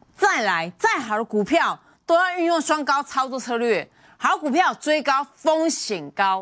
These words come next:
我刚刚举台积电的例子给大家听了，低阶获利高。那台积电的供应链呢，会做高低位阶的转换。我在过去，我就在十月九号，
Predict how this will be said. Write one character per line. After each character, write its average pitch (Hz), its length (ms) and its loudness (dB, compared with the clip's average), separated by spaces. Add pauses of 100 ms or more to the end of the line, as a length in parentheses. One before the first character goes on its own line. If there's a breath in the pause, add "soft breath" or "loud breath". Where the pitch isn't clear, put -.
我 170 60 -14
刚 226 140 0
刚 262 120 -2
举 196 200 -6
台 180 180 -10
积 190 140 -8
电 208 180 -2
的 196 60 -4
例 196 60 -4
子 151 140 -10
给 151 80 -10
大 151 140 -6
家 156 240 -2
听 151 300 -10
了， - 120 -12 (800 loud breath)
低 320 220 4
阶 254 340 2
获 247 320 2
利 226 160 -2
高。 170 340 0 (1200 soft breath)
那 440 140 0
台 294 240 -2
积 370 160 -4
电 359 220 0
的 285 100 -2
供 320 220 4
应 320 40 2
链 311 200 2
呢， 240 120 2
会 330 220 0
做 320 140 2
高 277 260 2
低 269 180 -4
位 254 280 0
阶 226 160 0
的 202 80 0
转 147 240 -6
换。 175 260 -2
我 180 140 -2
在 294 100 2
过 285 220 2
去， 277 140 -2
我 180 360 4
就 262 340 2
在 285 200 0
十 - 180 -2
月 277 100 2
九 202 180 2
号， 247 380 0